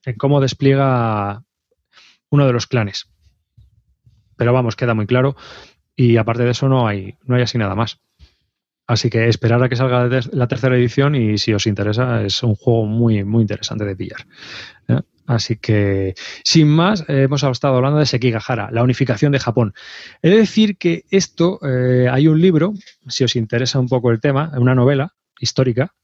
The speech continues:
eh, muy interesante, que se llama Taiko. Son dos libros, y es una de las novelas que se obligan a leer en Japón a todos los escolares, ¿no? Pero que es muy entretenida de leer, es una novela muy, muy chula, es, yo qué sé, cómo deciros, o sea,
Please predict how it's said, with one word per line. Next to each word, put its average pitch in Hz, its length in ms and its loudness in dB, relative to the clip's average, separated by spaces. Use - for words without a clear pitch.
eh, 107 300 -2
muy 117 400 2
interesante, 117 640 0
que - 80 0
se 131 80 4
llama 139 200 4
Taiko. 127 580 -2
Son 156 200 2
dos 151 160 2
libros, 170 500 2
y 139 120 2
es 139 100 2
una 156 160 4
de 147 60 2
las 143 120 0
novelas 147 380 0
que 139 100 -4
se 120 560 2
obligan 143 380 2
a 139 80 0
leer 139 160 0
en 135 80 -2
Japón 135 440 0
a 120 80 0
todos 131 160 0
los 131 120 0
escolares, 135 560 -2
¿no? 165 140 -2
Pero 131 220 0
que 135 160 0
es 156 140 0
muy 180 160 6
entretenida 170 480 2
de 151 80 2
leer, 170 240 0
es 147 200 0
una 156 160 2
novela 151 320 2
muy, 143 440 2
muy 143 140 2
chula, 180 400 0
es, 139 260 -4
yo 120 300 -2
qué 123 100 -6
sé, 127 180 -2
cómo 123 220 0
deciros, 123 480 0
o 113 140 -6
sea, 113 420 0